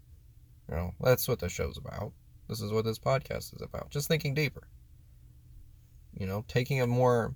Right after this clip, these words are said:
analytical, logical approach towards a, a conversation or a topic. That's where real science and sort of real, um, thought and critical thinking comes into play.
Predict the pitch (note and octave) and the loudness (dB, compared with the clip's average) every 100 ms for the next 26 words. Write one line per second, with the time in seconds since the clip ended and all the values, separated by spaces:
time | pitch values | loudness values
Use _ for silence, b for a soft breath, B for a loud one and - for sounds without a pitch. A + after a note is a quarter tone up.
0 | - A#2+ B2+ B2 B2 A#2+ B2 A#2+ A2 A#2+ | -2 0 6 6 6 6 4 4 4 4
1 | - - A#2 A2+ - C3+ B2 - - - | 2 2 4 4 2 2 2 -2 -12 -4
2 | G#2 G2+ G2 G2 F#2+ F2 - - F2+ - | 0 2 2 0 -4 -6 -8 -2 -2 0
3 | G2+ A2 G#2 G2 B2 C3 - G2+ F#2+ - | 0 2 2 0 0 -2 -2 0 0 0
4 | C3+ - - - - - - - - - | 0 0 -6 -14 -20 -20 -20 -20 -20 -20
5 | - - - - - - - - - - | -20 -20 -20 -20 -20 -20 -20 -20 -20 -20
6 | - - G2 G#2+ A#2 A#2 A2+ G#2+ G2 - | -8 -4 0 8 10 10 10 6 2 -6
7 | - G#2+ A#2+ A#2 - A#2+ C3+ A#2+ G2 - | 0 8 8 10 8 8 10 8 4 2
8 | F#2+ F#2+ - G2 G2 F#2+ F#2+ A2 A2 A2 | 2 0 2 4 4 2 2 4 8 8
9 | G#2 G2 - F#2+ F#2 F#2+ F2 - - - | 6 4 4 2 2 0 -4 -10 -18 -8
10 | - - A2+ A#2+ F#2+ - - - - E2 | -4 6 8 8 6 -2 -10 -6 -2 0
11 | F2 - - - B2+ A2 F#2+ - C3+ D3+ | -2 -6 -4 2 2 2 0 2 4 4
12 | - F#2 E2+ - - b b b b A#2+ | 2 -2 -2 -4 -8 b b b b 2
13 | A2+ A2+ G#2 F#2+ - D3+ G#2+ - | 4 4 2 2 8 8 8 0